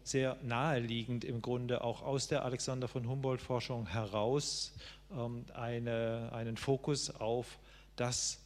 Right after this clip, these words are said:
zu richten, was Preußen eigentlich ist. Was ist Preußen in, ähm, in diesem Buch?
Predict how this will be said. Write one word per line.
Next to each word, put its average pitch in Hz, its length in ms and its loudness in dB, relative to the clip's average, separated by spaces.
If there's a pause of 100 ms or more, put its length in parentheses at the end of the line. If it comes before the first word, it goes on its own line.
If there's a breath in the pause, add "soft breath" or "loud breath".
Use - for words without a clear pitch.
(100)
zu - 140 0
richten, 135 680 -4
was 117 260 0
Preußen 127 720 2 (160)
eigentlich 113 480 -2
ist. - 320 -2 (960 loud breath)
Was - 200 2
ist - 400 0
Preußen 135 600 4 (520)
in, 170 480 4 (920)
ähm, 123 760 0
in 143 120 0
diesem 131 220 0
Buch? 120 320 -2